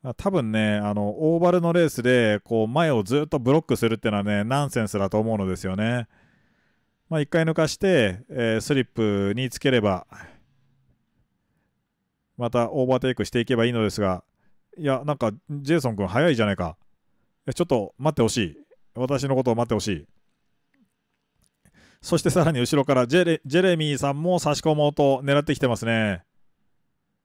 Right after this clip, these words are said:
いや、ここは一度抜かせたジェイソン君を私がもう一回オーバーテイクする筋書きのはずなんですけど。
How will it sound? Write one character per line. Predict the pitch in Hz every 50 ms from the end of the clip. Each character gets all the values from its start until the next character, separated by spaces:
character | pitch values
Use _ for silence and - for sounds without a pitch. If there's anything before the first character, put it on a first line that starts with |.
| _ _ _ _ _ _ _ _ _ _ _ _ _ _ _ _ _ _ _ _ _ _ _ _
い | 139
や、 | 127 127 123
こ | - 131 -
こ | - 147
は | 143 143 139 131 - - _ _ _ _ _ _ _ -
一 | 135 127 - 156 156
度 | 165 160 156
抜 | 156 156
か | - 165 156
せ | - 156 147
た | - - 170 156 127
ジ | 123 143
ェ | 139
イ | 135 -
ソ | 131
ン | 120
君 | 104 - 117 117
を | 135 147 135
私 | 123 - 151 135 - 147
が | 143 139 -
も | 131 139 147 151
う |
一 | 151 -
回 | _ - 151
オ | 139 143 147
ー |
バ | 151 156
ー | 151
テ | - 170
イ | 160
ク | - 117
す | - 123
る | 117
筋 | - - 139 139 147
書 | 147 147
き | 139 151
の | 143 139
は | 120 127
ず | 135 156
な | 160 156
ん | 139
で | 117
す | -
け | 120
ど。 | 107 104 98 -